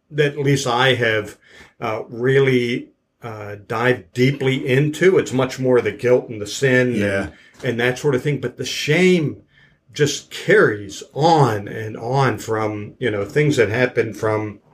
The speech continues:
Speaker 1: the earliest years, uh, of your life just continue to, to shape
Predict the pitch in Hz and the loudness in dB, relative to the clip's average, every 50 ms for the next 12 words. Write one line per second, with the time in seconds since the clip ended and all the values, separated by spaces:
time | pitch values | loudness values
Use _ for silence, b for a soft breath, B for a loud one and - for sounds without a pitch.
0 | B B B B B B B B B B B B B B B B B _ 170 196 | B B B B B B B B B B B B B B B B B _ -2 2
1 | 202 156 170 175 170 147 120 - - 120 120 127 139 147 135 113 98 76 - - | 4 6 6 6 6 4 4 2 2 2 4 6 6 6 6 4 2 -4 -10 -16
2 | - - - 127 123 - 160 - - 139 113 104 107 104 101 107 147 190 180 110 | -16 -18 -10 -6 -4 -2 -2 -2 -2 -4 -2 -2 -4 -4 -2 -2 -2 -2 -2 -2
3 | - - - 113 104 - - - 117 101 - - - 139 151 151 135 120 104 - | -4 -6 -8 -8 -8 -8 -8 -10 -12 -12 -12 -6 -4 -2 0 0 0 0 -2 -4
4 | - 110 104 101 101 101 - b b b b b b _ - 120 104 - - - | -4 -4 -2 -2 -4 -6 -8 b b b b b b _ -6 -6 -6 -6 -6 0
5 | - 139 135 135 131 131 - _ | 2 4 4 4 2 0 -2 _